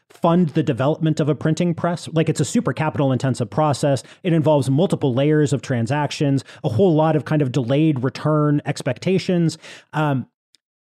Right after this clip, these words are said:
I don't think that that whole process, not even the desire to have the thing in the first place, would have existed without the Black Death, without this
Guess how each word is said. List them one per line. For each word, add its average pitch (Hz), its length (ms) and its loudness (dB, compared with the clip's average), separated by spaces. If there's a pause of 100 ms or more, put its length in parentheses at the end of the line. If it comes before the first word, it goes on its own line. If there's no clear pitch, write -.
(180)
I 196 80 2
don't 254 220 2
think 220 220 0
that 160 260 0 (240)
that 180 180 0
whole 202 300 2
process, - 600 -2
not 190 180 2
even 185 300 2
the 160 80 0
desire 151 460 2
to 160 120 -2
have 156 300 -2
the 147 80 -2
thing 151 160 0
in 135 80 2
the 127 60 0
first - 260 -4
place, 185 240 -2 (240)
would 185 160 4
have 165 160 2
existed 135 500 0
without 117 320 -4
the 127 80 -4
Black 113 240 -6
Death, - 240 -10
without 165 400 0
this 147 240 -2